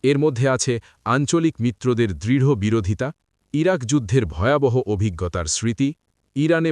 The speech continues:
বড় সামরিক অভিযানের জন্য যুক্তরাষ্ট্র ও তার মিত্রদের প্রস্তুতির ঘাটতি, গোটা মধ্যপ্রাচ্যে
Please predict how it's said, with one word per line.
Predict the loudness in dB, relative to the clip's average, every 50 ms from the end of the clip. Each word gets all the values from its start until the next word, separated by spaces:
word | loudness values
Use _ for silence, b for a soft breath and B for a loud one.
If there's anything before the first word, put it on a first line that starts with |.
| -2 -2
বড় | -2 0 0 2 2 0
সামরিক | -2 -2 -4 -2 0 0 0 0 -2 -2 -4
অভিযানের | -2 0 0 0 0 0 0 0 0 0
জন্য | -2 0 0 0 0 0
যুক্তরাষ্ট্র | 0 -2 -4 -2 0 0 0 0 0 -2 -2 0 0 0 0 0
ও | -4
তার | -2 -2 -2 -2
মিত্রদের | -2 -2 -2 -2 -2 -4 -2 0 0 -2 -2
প্রস্তুতির | -4 -4 -4 -4 -4 -4 -6 -4 -4 -4 -6 -6
ঘাটতি, | -6 -6 -6 -6 -6 _ -4 -4 -4 -4 _ _ _ _ _ _ _ _ _ -10
গোটা | -4 -2 -2 0 0 0 2
মধ্যপ্রাচ্যে | 2 0 0 0 -2 -4 -2 0 -2 -2 -2 -2 -2